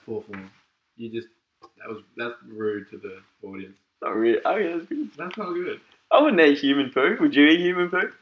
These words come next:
Speaker 2: And why would I have done that? I, I don't know.
Speaker 1: Oh, you've done some weird things.
Speaker 2: <laughs> We'll get to them later. All right.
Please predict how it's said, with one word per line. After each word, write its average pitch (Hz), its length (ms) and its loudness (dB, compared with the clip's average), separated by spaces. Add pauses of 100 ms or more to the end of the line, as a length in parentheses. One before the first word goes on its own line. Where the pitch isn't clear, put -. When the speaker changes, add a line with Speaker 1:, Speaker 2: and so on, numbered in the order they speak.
(400)
Speaker 2:
And 139 120 4
why 165 200 12
would 180 160 2
I 165 140 8
have 131 80 -8
done 127 180 2
that? - 120 -8
I, 143 60 2 (380)
I - 240 -18
don't 104 80 -18
know. 95 200 -12 (580)
Speaker 1:
Oh, 107 220 -6
you've 101 180 -10
done 110 180 -12
some 107 100 -12
weird 104 160 -10
things. 98 180 -18 (680)
Speaker 2:
<laughs> - 40 -18 (1800)
We'll 120 100 0
get 120 180 6
to 123 80 0
them 113 180 0
later. 104 320 2 (260)
All 131 100 4
right. 123 260 10